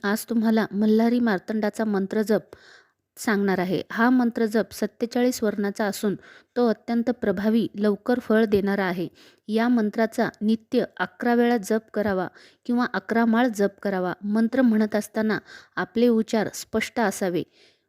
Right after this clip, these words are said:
त्यासाठी हा मंत्र मी तुम्हाला अकरा वेळा म्हणून दाखवणार आहे. ज्यांना कोणाला शक्य होत नाही त्यांनी हा व्हिडिओ लावून जरूर मंत्र दररोज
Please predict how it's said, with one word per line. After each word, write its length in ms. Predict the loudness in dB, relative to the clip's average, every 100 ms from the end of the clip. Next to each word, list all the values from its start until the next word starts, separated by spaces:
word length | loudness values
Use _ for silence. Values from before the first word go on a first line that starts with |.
| _ -2
त्यासाठी 480 | 0 2 0 0 -2 -4
हा 200 | 0 2
मंत्र 360 | 4 2 2
मी 120 | 0 2
तुम्हाला 300 | 2 0 0 -4
अकरा 320 | -8 -4 0
वेळा 200 | 2 2
म्हणून 300 | 2 0 0
दाखवणार 380 | -2 -4 -8 -6
आहे. 200 | -6 -8 -8
ज्यांना 280 | -6 -4 -4
कोणाला 320 | -2 0 0
शक्य 320 | -2 -8 -6 -4
होत 180 | -4 -4
नाही 280 | -4 -4 -6 -14 -20 _
त्यांनी 360 | 0 2 2 0 -4 -20 -4
हा 160 | 0
व्हिडिओ 360 | 4 4 4 4
लावून 300 | 2 -2 -6 -10 -6
जरूर 240 | -2 0
मंत्र 420 | 0 -2 -4 -6 -8 -4
दररोज 420 | -4 0 0 0